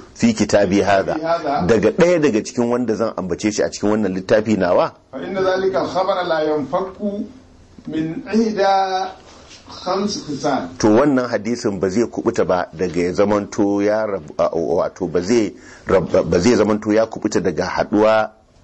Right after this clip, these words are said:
Speaker 1: da samun ɗaya daga cikin abubuwa guda biyar ba.
Speaker 2: نعم. إما أن يكون فوق الشيخ الذي ذكرت اسمه في كتابي هذا في الإسناد رجل ضعيف
Speaker 1: Mhm.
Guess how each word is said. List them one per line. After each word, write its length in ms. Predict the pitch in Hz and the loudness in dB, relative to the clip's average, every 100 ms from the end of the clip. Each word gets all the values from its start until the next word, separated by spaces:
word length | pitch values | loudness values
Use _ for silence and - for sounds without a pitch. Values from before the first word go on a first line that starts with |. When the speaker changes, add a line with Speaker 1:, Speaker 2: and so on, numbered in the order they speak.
| - - | -20 -6
Speaker 1:
da 80 | - | -4
samun 440 | 82 98 101 98 85 85 | 0 2 4 2 -2 2
ɗaya 200 | 104 101 | 2 2
daga 200 | 82 80 | -2 -4
cikin 200 | - 90 | -4 -2
abubuwa 340 | 80 87 90 85 | -2 0 0 0
guda 280 | 71 76 | -2 -6
biyar 240 | 76 - - | -4 -6 -4
ba. 120 | - - - - - - - - - - - | -8 -10 -20 -20 -20 -20 -20 -20 -20 -18 -14
Speaker 2:
نعم. 200 | 127 127 113 - - - | -12 -14 -20 -20 -14 -2
إما 540 | 233 240 233 214 208 | 0 2 0 -2 -2
أن 140 | 214 202 | -2 0
يكون 460 | 185 196 214 202 | -2 -2 -2 0
فوق 300 | 156 196 202 | 0 0 0
الشيخ 440 | 151 - 185 180 - - | -2 -2 -2 -2 -6 -8
الذي 340 | 156 185 165 180 | -4 -4 -4 -4
ذكرت 460 | 160 - 170 - | -4 -4 -6 -8
اسمه 440 | 143 147 160 151 135 | -8 -4 -4 -2 -2
في 140 | 156 | -4
كتابي 520 | 156 127 160 156 139 131 | -6 -4 -4 0 0 2
هذا 520 | 151 147 147 147 147 - - - - - | 0 0 -2 -4 -6 -16 -18 -18 -10 -6
في 60 | |
الإسناد 640 | - - 143 156 170 143 135 | -4 -4 -4 -4 -2 0 0
رجل 480 | 165 143 151 135 127 | -2 -2 0 2 2
ضعيف 560 | 120 151 214 214 - - - - - - | 0 0 0 -2 -12 -20 -20 -20 -20 -10
Speaker 1:
Mhm. 380 | 73 80 110 143 | -6 0 0 -2